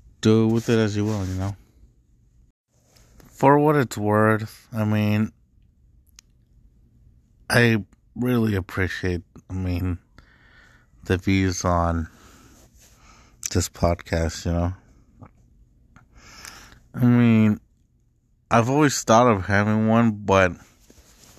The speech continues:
I thought I would have to, you know, get, like, microphones and all that sound equipment, you know, and a laptop, just, you know, just to get things rolling. And honestly, it's something that I would have actually would have done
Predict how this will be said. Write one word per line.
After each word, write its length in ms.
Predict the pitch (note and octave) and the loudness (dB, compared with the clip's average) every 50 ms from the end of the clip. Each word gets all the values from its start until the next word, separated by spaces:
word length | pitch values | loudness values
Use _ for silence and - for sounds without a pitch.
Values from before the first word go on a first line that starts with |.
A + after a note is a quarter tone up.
| - - - - - - - | -20 -20 -20 -20 -20 -14 -6
I 80 | - B2 | -6 -4
thought 300 | A2 - - B2+ B2+ B2+ | -4 2 4 6 6 6
I 60 | A#2+ | 6
would 140 | A#2 A2+ F#2+ | 4 4 2
have 220 | G2 G#2+ G2+ - - | 0 -4 -6 -6 -4
to, 100 | A#2 G#2+ | -4 0
you 120 | G#2+ A2 | 0 0
know, 220 | G#2 G2 F#2 F#2 F#2 F#2 G2 G2+ G#2 | 0 0 -2 -4 -6 -8 -12 -16 -8
get, 180 | - B2 A#2 G#2 | -4 -4 -2 -2
like, 180 | G#2+ G#2 F#2 G2 | -4 -6 -8 -10
microphones 960 | G2 G2+ - F#2 F#2 F2+ - - - A#2 G2 - G#2 G2+ G2 G2 G#2 G2+ F2+ G2 | -12 -12 -12 -12 -14 -16 -16 -12 -10 -10 -10 -8 -8 -6 -6 -6 -6 -8 -6 -6
and 220 | F#2+ F2+ E2+ F2 - - - - _ _ _ _ _ _ - _ _ _ - | -8 -8 -8 -10 -14 -16 -20 -20 _ _ _ _ _ _ -20 _ _ _ -4
all 160 | G#2+ G#2+ G#2 | -2 -2 -2
that 160 | G2+ G2 F#2+ | -2 -4 -6
sound 360 | - - - G2+ G2 G2 G2+ | -6 -6 -4 -2 -2 -2 -4
equipment, 760 | G2 F#2+ - - G2+ F#2+ F#2 G2 F#2+ F#2+ F#2+ F#2+ F#2+ F#2+ F#2 F#2+ | -6 -8 -6 -4 -4 -2 -2 -2 -4 -4 -4 -4 -6 -6 -6 -6
you 100 | F#2+ F#2+ | -6 -6
know, 280 | G2 F#2+ F#2+ F#2+ F#2 | -4 -6 -6 -6 -8
and 100 | F#2 F2+ | -8 -10
a 60 | E2+ | -10
laptop, 560 | E2+ E2+ F2 F2+ F#2+ F#2 - - - G2 F#2 F#2+ | -10 -10 -10 -10 -12 -12 -12 -10 -10 -10 -8 -10
just, 300 | G2 F#2 - - - - | -12 -14 -16 -18 -12 -10
you 80 | G2+ | -8
know, 160 | F#2 F#2 F#2 - _ _ _ - _ _ _ _ _ _ _ | -8 -8 -8 -12 _ _ _ -20 _ _ _ _ _ _ _
just 160 | A#2+ A2+ - | -12 -8 -6
to 60 | A2+ | -4
get 140 | G#2 G2+ F#2 | -4 -4 -4
things 360 | - G#2+ G2 F#2 F2+ - - | -6 -6 -6 -6 -8 -10 -10
rolling. 420 | F2 F2+ F2+ F2+ F#2 F#2 F#2 F#2 F2+ - _ _ _ _ _ _ _ _ _ _ _ _ _ _ _ _ _ - - - _ - _ - - | -8 -6 -6 -4 -4 -6 -6 -6 -8 -12 _ _ _ _ _ _ _ _ _ _ _ _ _ _ _ _ _ -20 -20 -20 _ -20 _ -20 -10
And 280 | - A2+ A#2 A#2 A2+ A2 - | -6 -4 -2 -2 -4 -4 -6
honestly, 560 | - B2 B2+ C3 C3+ C#3 B2+ - - D3+ D3 C3 | -4 -4 -2 -2 -2 -4 -6 -4 -2 -2 -2 -2
it's 180 | A#2 A2 - | -4 -6 -8
something 500 | - C3 B2+ C3+ B2+ - D3 D3 C#3+ B2 | -6 -4 -4 -4 -4 -4 -4 -4 -2 0
that 200 | C3 A#2+ A2+ - - | 0 0 0 -2 -4
I 100 | - A2+ | -4 -2
would 140 | G#2+ A2 A2+ | -2 0 -2
have 100 | A2+ A2 | -2 -2
actually 360 | A2+ A2+ A#2+ - - C3 B2+ | -4 -6 -6 -8 -8 -6 -4
would 100 | B2 A#2+ | -2 -2
have 180 | A#2+ G#2 F#2+ G2+ | -2 -4 -6 -6
done 380 | - G#2+ A2 A#2 A#2 A2 G2 | -4 -2 -2 -2 -2 -6 -8